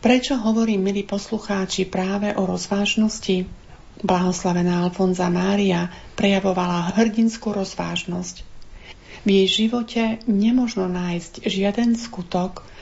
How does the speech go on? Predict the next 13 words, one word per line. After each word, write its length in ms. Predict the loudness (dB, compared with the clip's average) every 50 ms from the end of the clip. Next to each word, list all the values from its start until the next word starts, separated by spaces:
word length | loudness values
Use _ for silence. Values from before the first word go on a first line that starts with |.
| -20 -20 -8
ktorý 240 | -2 2 2 4 4
by 120 | 2 2 0
mal 240 | 0 0 0 -2 -2 0 0
iba 240 | 0 2 2 2 0
ľudský 480 | 0 -2 -4 -6 -10 -10 -8 -6 -6
zámer. 560 | -4 -4 -4 -4 -6 -6 -8 -8 -8 -10 -12 -14 -18 -20 -20 -20 -16 -14 -14 -14 -16 -18 -20 -20 -20 -20 -18 -16 -14
Celé 400 | -2 2 2 4 4 4 2 2
jej 140 | 2 0 0
vnútro 640 | 2 2 2 2 2 0 -2 -4 -4 -4 -4 -4 -2
je 160 | 0 2 2 2 2
zamerané 560 | 0 0 0 0 0 0 0 0 -2 -2 -2
na 160 | -2 -2 0
Boha 480 | 0 0 0 -2 -2 -4 -4 -4 -4